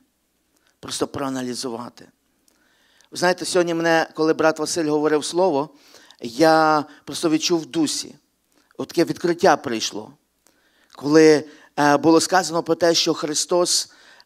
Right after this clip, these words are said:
е, був полишений, полишений всіх, і в тому числі Отець Небесний, Він відвернув своє обличчя. Так написано. Це не те, що Він зрадив Сина Свого,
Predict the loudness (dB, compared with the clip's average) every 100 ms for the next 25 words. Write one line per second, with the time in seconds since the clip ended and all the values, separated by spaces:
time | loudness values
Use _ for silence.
0 | -2 2 2 2 2 2 2 0 4 2
1 | 2 -2 -2 -2 -4 -14 _ _ -4 0
2 | 2 0 -4 -4 -4 -6 -4 -6 -10 -14
3 | -4 -4 -4 -6 -4 -6 -6 -6 -2 0
4 | -2 -4 _ _ _ _ -10 -4 -4 -4
5 | -6 -2 -2 -2 -6 -8 -8 -14 _ _
6 | _ -12 -8 -8 -8 -12 -12 -10 -8 -6
7 | -8 -8 -8 -8 -10 -10 -10 -12 -12 -20
8 | _ _ _ _ _ -10 -6 -6 -2 -2
9 | -4 -10 -14 -20 _ _ _ _ _ _
10 | _ _ -8 -6 0 2 2 2 0 -2
11 | -4 -4 -6 -8 -10 -8 -6 -4 -6 -8
12 | -10 -12 -14 -16